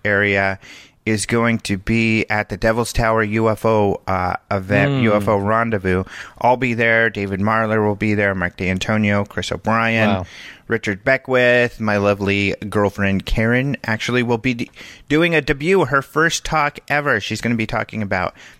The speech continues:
Speaker 1: mass U F O cases like abductions and, and where there's several people are alleged. So that's gonna be
Speaker 2: Hmm.
Speaker 1: really interesting. Um,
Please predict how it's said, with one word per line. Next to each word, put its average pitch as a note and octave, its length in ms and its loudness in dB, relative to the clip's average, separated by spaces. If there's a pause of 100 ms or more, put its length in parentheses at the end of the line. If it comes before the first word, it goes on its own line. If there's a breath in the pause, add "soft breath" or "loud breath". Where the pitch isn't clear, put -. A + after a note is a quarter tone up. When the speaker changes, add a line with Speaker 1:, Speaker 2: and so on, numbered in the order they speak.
Speaker 1:
mass A2 560 0 (320)
U A2 240 0
F G#2+ 160 -2
O F#2+ 400 2 (180)
cases G2 380 -4
like F#2 160 -4
abductions F2+ 720 -6
and, E2 220 -4
and F2+ 280 -2 (360 loud breath)
where G2 120 -2
there's F#2+ 180 -2
several G#2 440 -2
people G2 440 -2
are F2+ 140 -4
alleged. F#2 560 -2 (480 loud breath)
So G#2+ 200 0
that's A#2 200 0
gonna F3 180 4
be B2+ 80 2
Speaker 2:
Hmm. A2 80 0
Speaker 1:
really G2 240 0
interesting. F#2 600 -4 (100)
Um, G2+ 460 -2